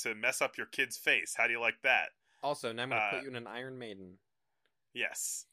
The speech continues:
Speaker 2: So that lord, Gwynplaine's dad, the lord, uh, is also played by, uh,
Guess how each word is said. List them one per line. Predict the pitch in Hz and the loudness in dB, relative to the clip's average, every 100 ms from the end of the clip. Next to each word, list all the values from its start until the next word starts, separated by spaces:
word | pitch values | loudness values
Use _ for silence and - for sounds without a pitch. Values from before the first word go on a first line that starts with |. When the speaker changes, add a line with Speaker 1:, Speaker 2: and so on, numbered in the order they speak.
| - | -4
Speaker 2:
So | 185 170 | -2 4
that | 180 208 139 | 4 2 -4
lord, | 139 160 165 131 113 - - | -4 -2 -2 -6 -18 -20 -4
Gwynplaine's | 165 180 - 165 151 - | -4 -2 -4 -4 -4 -2
dad, | 113 101 95 101 | -2 -2 -4 -8
the | 101 | -8
lord, | 101 107 95 95 98 _ _ _ _ - | -4 -2 -2 -6 -12 _ _ _ _ -6
uh, | 104 104 - _ | -2 -2 -4 _
is | 139 135 | -2 0
also | 139 131 123 | -2 -2 -4
played | - 110 98 | -2 -2 -2
by, | 104 95 95 95 - _ | -6 -6 -8 -10 -14 _
uh, | 98 92 80 80 | -14 -14 -14 -18